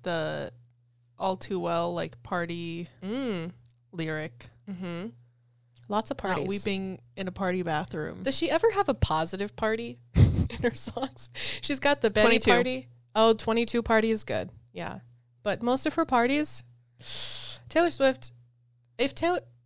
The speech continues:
Speaker 1: She doesn't write about the good parties <laughs> because they're just good parties.
Speaker 2: Yeah, she's just enjoying them.
Speaker 1: This
Speaker 2: She's
Speaker 1: is
Speaker 2: not
Speaker 1: why we
Speaker 2: writing
Speaker 1: can't
Speaker 2: about
Speaker 1: have
Speaker 2: them.
Speaker 1: nice things.
Speaker 2: Mm. It's like that, um, Sabrina Carpenter song,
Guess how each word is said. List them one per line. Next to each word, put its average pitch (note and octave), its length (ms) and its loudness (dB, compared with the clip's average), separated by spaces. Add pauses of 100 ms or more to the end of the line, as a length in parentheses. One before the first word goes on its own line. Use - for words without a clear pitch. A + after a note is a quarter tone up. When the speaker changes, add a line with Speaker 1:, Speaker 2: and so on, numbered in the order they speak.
(320)
Speaker 1:
She - 200 2
doesn't E4+ 280 0
write C4 180 4
about B3 200 2
the G3+ 80 -2
good G3+ 220 -4
parties F#3+ 380 -2 (100)
<laughs> - 60 -12
because G3 300 -4
they're F#3 140 0
just F#3+ 180 -4
good F#3 140 -4
parties. F#3 340 -2
Speaker 2:
Yeah, A#3+ 100 4
she's B3 200 0
just C#4 160 -4
enjoying F3+ 380 0
them. C#3+ 80 -4
Speaker 1:
This G#3+ 100 4
Speaker 2:
She's A#3 80 4
Speaker 1:
is G#3+ 60 4
Speaker 2:
not A#3 40 6
Speaker 1:
why A#3 60 10
we A#3 60 8
Speaker 2:
writing A#3+ 140 4
Speaker 1:
can't A3+ 100 2
Speaker 2:
about - 20 2
Speaker 1:
have F#3+ 100 0
Speaker 2:
them. F#3+ 100 0
Speaker 1:
nice F#3 140 -4
things. F3+ 480 -4
Speaker 2:
Mm. F#3 920 -4 (1160)
It's A#3+ 160 0
like C#4+ 160 2
that, D#4+ 200 6
um, A#3 220 4
Sabrina A3 340 0
Carpenter F3 400 -2
song, C#3 340 -4